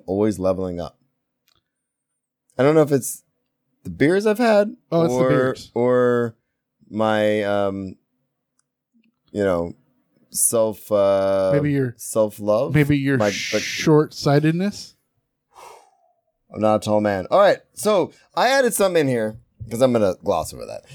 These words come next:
Speaker 1: Uh, the Plex thing is cool, by the way. Thank you. Uh, so the T V time. I, I've kind of added this little, um, you came up with the name. Um, but honestly, man, like,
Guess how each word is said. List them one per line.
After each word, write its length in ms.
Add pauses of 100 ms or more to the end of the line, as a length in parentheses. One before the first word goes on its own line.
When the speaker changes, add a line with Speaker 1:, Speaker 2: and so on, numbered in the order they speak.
(220)
Speaker 1:
Uh, 580 (440)
the 100
Plex 240
thing 120
is 100
cool, 240 (180)
by 140
the 60
way. 180 (220)
Thank 180
you. 100 (440)
Uh, 320
so 240
the 300 (380)
T 200
V 160
time. 420
I, 240
I've 500
kind 180
of 80
added 260
this 300
little, 640
um, 360
you 120
came 180
up 60
with 100
the 60
name. 300 (380)
Um, 580 (1120)
but 140
honestly, 320
man, 260
like, 300